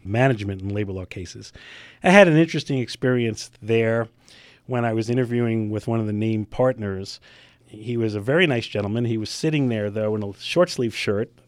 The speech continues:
and he had a very large tattoo of an anchor on his very large bicep.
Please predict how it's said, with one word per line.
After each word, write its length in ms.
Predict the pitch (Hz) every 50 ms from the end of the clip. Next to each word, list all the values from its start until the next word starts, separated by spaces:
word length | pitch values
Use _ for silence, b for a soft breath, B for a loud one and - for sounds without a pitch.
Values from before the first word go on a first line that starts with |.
| _ _ _ _ B B B B B B B B B B B -
and 180 | 117 117 113
he 60 | 113 110
had 180 | 120 117 110
a 160 | 110 107 104 - _ _ _ -
very 300 | 120 117 131 139 139 135
large 420 | 131 127 120 117 110 - - - _ _ _
tattoo 420 | - - 120 110 - - - 139 135
of 80 | 120
an 120 | 113 113 107
anchor 460 | - 123 131 131 123 - 120 113 110
on 220 | 107 110 110 107
his 240 | 104 104 101 101 95
very 520 | 98 101 107 127 139 139 127 117 110 110 - _ _ -
large 440 | 104 110 113 113 110 101 98 - -
bicep. 460 | 110 117 120 - - 104 90 85